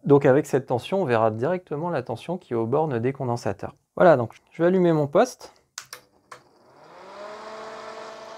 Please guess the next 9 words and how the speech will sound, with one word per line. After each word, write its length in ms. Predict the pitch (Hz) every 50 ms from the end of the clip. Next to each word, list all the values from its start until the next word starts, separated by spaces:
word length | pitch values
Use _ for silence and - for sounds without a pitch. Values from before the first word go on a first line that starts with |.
| - - - - - - - - - - - -
Et 80 | 139 147
ici, 300 | 151 - - 196 214 208
voilà, 240 | 196 180 185 185
on 80 | 160 143
a 80 | 135 135
trois 240 | - - - 226
cent 160 | 226 - 214 -
trente-deux 340 | - - 190 180 156 156
volts. 420 | 151 131 127 151 226 262 - -